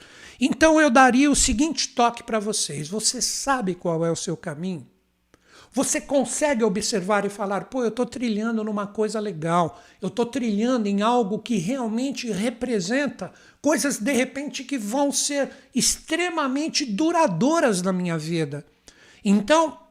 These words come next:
é um momento onde eu diria, por mais desafiador que seja, controlando sempre, arianos, não esqueçam, a ansiedade de querer tudo pra amanhã, não, é um momento de cautela,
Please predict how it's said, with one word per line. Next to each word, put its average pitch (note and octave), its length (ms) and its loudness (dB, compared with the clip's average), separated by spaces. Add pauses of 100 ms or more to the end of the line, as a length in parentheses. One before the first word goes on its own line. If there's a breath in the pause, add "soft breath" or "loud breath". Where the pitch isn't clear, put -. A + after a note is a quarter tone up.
é C4+ 80 2
um C#4 180 2
momento A#3+ 580 2
onde G#3 140 0
eu A3+ 60 0
diria, G3 340 0
por - 260 6
mais C#4 380 2
desafiador B3+ 640 0
que - 80 -10
seja, D#3 400 -2
controlando G3 680 -2
sempre, C#4+ 540 -2
arianos, D#3+ 480 -4
não G#3+ 140 0
esqueçam, A3+ 520 0 (360 loud breath)
a F3+ 80 2
ansiedade F#3+ 840 2
de E3 120 -6
querer F#3 420 -2
tudo A3 240 0
pra G3+ 160 -2
amanhã, F#3 400 -4
não, F#3 260 -2
é E3 60 -4
um E3 40 -6
momento F#3+ 460 -4
de - 140 -10
cautela, F#3 720 -4